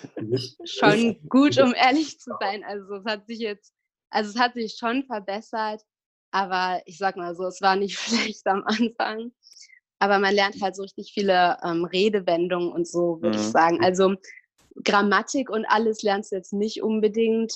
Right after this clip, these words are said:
Speaker 2: wenn du nach England gehst, weil ich mein, umgangssprachlich sprechen
Speaker 1: Ja.
Speaker 2: die jetzt ja auch kein Buchenglisch, aber du lernst halt so richtig viele Redewendungen, halt so Idioms und so Sachen, die du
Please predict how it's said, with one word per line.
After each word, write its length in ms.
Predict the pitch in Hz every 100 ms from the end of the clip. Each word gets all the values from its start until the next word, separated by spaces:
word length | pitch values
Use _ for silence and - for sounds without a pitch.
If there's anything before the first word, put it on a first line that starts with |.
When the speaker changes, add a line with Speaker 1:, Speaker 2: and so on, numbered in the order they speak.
| -
Speaker 2:
wenn 220 | 190 196
du 80 | 202
nach 180 | 190 196
England 400 | 185 202 196 196
gehst, 480 | 214 214 202 - -
weil 420 | 180 170 170 170 160
ich 100 | -
mein, 200 | 180 175
umgangssprachlich 960 | - 190 175 175 - 185 180 - 180 180 _ _ _
sprechen 340 | - - 202
Speaker 1:
Ja. 40 | 180
Speaker 2:
die 60 | 185
jetzt 180 | 175 175
ja 120 | 165
auch 100 | 175
kein 400 | - 175 180 175 - _ _ _
Buchenglisch, 1120 | 190 202 180 247 262 - 180 196 202 226 - -
aber 340 | 185 185 185
du 100 | 190
lernst 280 | 190 185 208
halt 140 | 185
so 80 | 185
richtig 300 | 185 202 185
viele 260 | 202 185 175 _ _ _ -
Redewendungen, 880 | 190 185 175 180 185 180 175 175 175
halt 120 | 175
so 100 | 180
Idioms 640 | 185 190 190 190 180 185 -
und 180 | 185
so 140 | 175 185
Sachen, 500 | 185 185 196 190 180
die 100 | 185
du 280 | 175 175